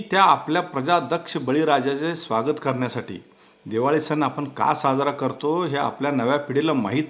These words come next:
व्हावे. दिवाळीच्या या आपल्या नष्ट होत चाललेल्या परंपरांना उजाळा मिळावा. आपण साजरे करीत असलेले सण व त्यांची परंपरा तसेच त्याची खरी माहिती नव्या पिढीला व्हावी.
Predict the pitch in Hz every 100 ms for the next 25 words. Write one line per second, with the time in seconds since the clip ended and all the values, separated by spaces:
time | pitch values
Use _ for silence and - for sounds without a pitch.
0 | - 123 110 92 - - - - _ _
1 | - 110 131 160 156 170 139 160 143 -
2 | 127 156 180 - 107 190 - - 180 170
3 | - 156 147 147 147 147 - 131 151 135
4 | 131 143 147 117 101 135 139 123 107 92
5 | - - - - _ _ _ _ _ _
6 | _ _ _ _ _ _ - - - -
7 | 143 131 123 127 156 151 135 165 135 131
8 | 143 139 - 131 113 98 - 113 110 113
9 | 110 135 113 131 147 135 101 - - -
10 | 104 170 160 - 135 131 165 165 - -
11 | 143 185 143 135 139 110 - - - -
12 | - 104 110 160 170 127 143 135 104 123
13 | 117